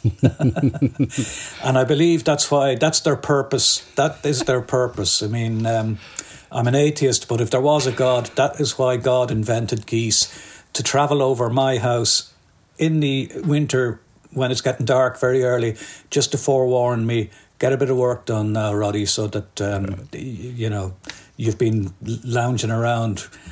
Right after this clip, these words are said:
Speaker 1: looking at the football news on the B B C <laughs> website. It's time to, it's time to concentrate on the work.
Speaker 2: Okay.
Speaker 1: So that's why geese are on Earth.
Speaker 2: Also die Gänse auch irgendwo schon mal in einem Buch aufgetaucht? Hast du sie da mit reingeschrieben? So have you ever included the geese in,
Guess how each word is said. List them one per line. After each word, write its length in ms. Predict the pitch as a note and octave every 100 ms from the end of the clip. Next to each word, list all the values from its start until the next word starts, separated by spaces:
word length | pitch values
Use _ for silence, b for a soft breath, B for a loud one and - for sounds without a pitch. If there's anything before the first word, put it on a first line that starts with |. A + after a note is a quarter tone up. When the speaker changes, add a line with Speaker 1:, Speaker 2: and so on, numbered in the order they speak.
| B B _
Speaker 1:
looking 340 | C#3+ B2+ - A#2+
at 120 | A2
the 60 | A#2+
football 460 | B2+ - A#2 A2 G#2
news 300 | A2 G#2+ A2+
on 120 | A2
the 60 |
B 180 | G#2+ A2
B 140 | G#2+ G#2+
C 180 | A#2+ D3+
<laughs> 140 | A#2
website. 460 | A2+ A2+ G#2+ G#2 -
It's 200 | A2 -
time 320 | C3 B2 A#2+
to, 100 | A#2+ A2+
it's 160 | C3 -
time 240 | C#3 C#3 A#2+
to 80 |
concentrate 680 | A2+ B2+ B2+ A#2+ - A#2+ A2
on 160 | A2+ G#2
the 60 |
work. 240 | G2+ F#2 F2 B B B
Speaker 2:
Okay. 120 | B2
Speaker 1:
So 100 | A2
that's 220 | C3+ E3 E3
why 160 | D3
geese 340 | B2 C3 B2 -
are 220 | A2+ A2
on 240 | A#2+ A2+ G2
Earth. 300 | E2 - - -
Speaker 2:
Also 220 | A#2 A2+ B2+
die 140 | A#2+
Gänse 280 | B2 B2+ B2
auch 120 | A2
irgendwo 280 | C3 B2+ A#2+
schon 140 | - B2+
mal 60 |
in 100 | B2
einem 80 | A#2+
Buch 140 | C3 E3+
aufgetaucht? 600 | D3 - C#3 C#3 D3+ -
Hast 160 | B2
du 40 | C3
sie 100 | A#2
da 80 | A2+
mit 160 | G#2+
reingeschrieben? 600 | G#2 A#2 C#3+ - D3+ D#3+ B B
So 120 | C#3+ C3+
have 120 | F3
you 60 | E3
ever 160 | D#3+ D3+
included 540 | C#3 - D#3+ D3+ B2
the 60 | A2+
geese 360 | A2+ G2+ - b b _
in, 140 | -